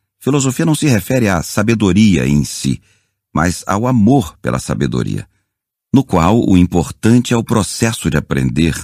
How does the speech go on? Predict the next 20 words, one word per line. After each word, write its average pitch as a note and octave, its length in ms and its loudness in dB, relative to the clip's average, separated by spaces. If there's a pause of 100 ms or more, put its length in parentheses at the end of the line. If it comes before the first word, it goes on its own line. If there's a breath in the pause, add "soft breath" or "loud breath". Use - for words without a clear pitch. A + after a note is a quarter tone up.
o - 60 -6
que - 140 -4
não E2+ 200 2
se - 160 -8
sabe C#2+ 640 -4 (140)
para D2+ 180 -2
alcançar F#2+ 540 -2
a - 60 -4
sabedoria. A#1 640 -4 (840)
O E2 40 2
importante F#2 460 0
não A2+ 160 4
é A#2 80 2
atingir A2 600 2
a D2 40 0
sabedoria D2 640 -2
no C#2+ 80 0
fim C2+ 200 -2
de C2 140 -4
tudo. - 380 -8